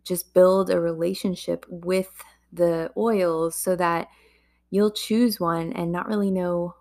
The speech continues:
why, um, and it will be the exact oil you need. So every oil works differently with every person,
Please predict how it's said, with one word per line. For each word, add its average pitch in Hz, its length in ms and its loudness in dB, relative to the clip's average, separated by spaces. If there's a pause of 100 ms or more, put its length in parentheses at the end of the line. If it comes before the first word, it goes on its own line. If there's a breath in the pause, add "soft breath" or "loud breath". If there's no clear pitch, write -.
(120)
why, 165 640 -4
um, 170 560 -4 (140)
and 170 600 -2
it 180 60 -4
will 175 140 -2
be 170 140 -6
the 170 100 -4
exact 160 520 -8
oil 165 360 -4
you 165 200 -8
need. - 420 -8
So 165 520 0 (580 soft breath)
every 196 400 2
oil 175 380 0
works 170 380 -8
differently 175 640 -6
with 170 240 -4
every 165 240 -6
person, 240 840 -4